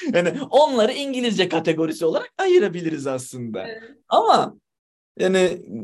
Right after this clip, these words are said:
Speaker 1: gelip de bunu işte business English, e, academic English tamam olabilir. Hani akademik yapabiliriz ama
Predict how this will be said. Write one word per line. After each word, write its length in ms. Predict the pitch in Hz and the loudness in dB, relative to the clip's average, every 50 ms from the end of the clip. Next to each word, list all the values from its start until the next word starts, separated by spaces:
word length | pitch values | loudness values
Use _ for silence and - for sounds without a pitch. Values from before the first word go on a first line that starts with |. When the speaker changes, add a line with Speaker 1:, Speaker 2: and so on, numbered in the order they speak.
| - 151 160 | -12 -6 -2
Speaker 1:
gelip 320 | 185 233 254 269 - - | 0 0 0 -2 -2 0
de 200 | 269 262 254 220 | 2 2 2 2
bunu 240 | 240 254 254 247 240 | 0 -2 -2 -2 -2
işte 280 | 240 - - 220 202 220 | -4 -4 -6 -6 -4 -4
business 340 | 226 220 208 214 214 - | -4 -4 -4 -6 -6 -6
English, 420 | 214 208 208 208 208 208 208 - - | -6 -4 -2 -2 -2 -2 -4 -6 -8
e, 60 | - | -6
academic 680 | - 95 - - 208 - 247 247 269 269 269 262 - 262 | -6 -4 -4 -6 -6 -6 -8 -8 -6 -8 -8 -8 -8 -8
English 260 | 254 262 262 262 262 - | -6 -6 -4 -6 -4 -2
tamam 300 | 277 269 262 240 226 233 | -2 0 2 2 2 4
olabilir. 640 | 240 240 226 185 165 156 139 160 202 208 - - - | 4 4 2 2 0 -2 -2 -2 -4 -4 -6 -8 -10
Hani 180 | - 170 170 | -10 -6 -6
akademik 500 | 170 180 180 202 185 196 190 185 180 - | -6 -4 -2 0 0 0 0 -2 -2 -2
yapabiliriz 580 | 196 202 - 208 180 180 147 139 170 220 240 - | -2 0 0 0 0 -2 -2 -2 -2 -4 -2 -2
ama 380 | - 311 330 285 208 - - | -2 0 0 0 0 0 -4